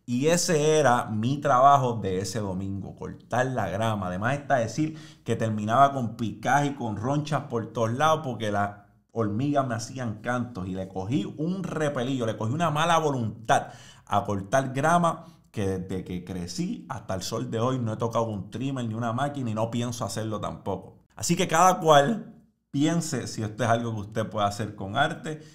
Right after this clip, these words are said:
y entiendo que es algo bien, pero bien lucrativo porque el pasto sigue creciendo, las personas van a seguir necesitándolo y puedes llegar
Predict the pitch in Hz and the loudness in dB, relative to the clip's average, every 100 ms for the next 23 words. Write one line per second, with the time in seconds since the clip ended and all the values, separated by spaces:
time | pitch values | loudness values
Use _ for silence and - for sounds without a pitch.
0 | - - 113 104 - - _ _ _ - | -20 -4 -2 -2 -6 -16 _ _ _ -10
1 | 101 98 107 113 151 127 87 - _ - | -8 -6 -6 -4 -4 -6 -8 -14 _ -6
2 | 104 101 - 110 110 139 147 156 151 - | -4 -4 -6 -4 -2 0 0 2 2 0
3 | 101 92 104 104 135 151 151 143 147 147 | -10 -6 -4 -2 -2 -2 -4 -2 -2 -4
4 | 147 147 160 175 143 - 139 127 - - | -4 -6 -4 -6 -6 -8 -8 -8 -12 -18
5 | - 95 87 - 131 - 127 135 127 123 | -8 -6 -6 -4 -4 -4 -8 -6 -6 -4
6 | 113 113 165 156 143 135 110 104 101 95 | -4 -4 -4 -4 -4 -6 -6 -8 -8 -8
7 | 117 117 95 101 113 127 123 123 123 117 | -4 -4 -4 -6 -4 -4 -4 -4 -4 -6
8 | 120 117 113 160 160 135 127 131 - - | -8 -8 -4 -2 -2 -4 -6 -8 -16 -20
9 | - - 104 110 117 127 131 120 143 | -10 -6 -4 -2 -2 -2 0 2 2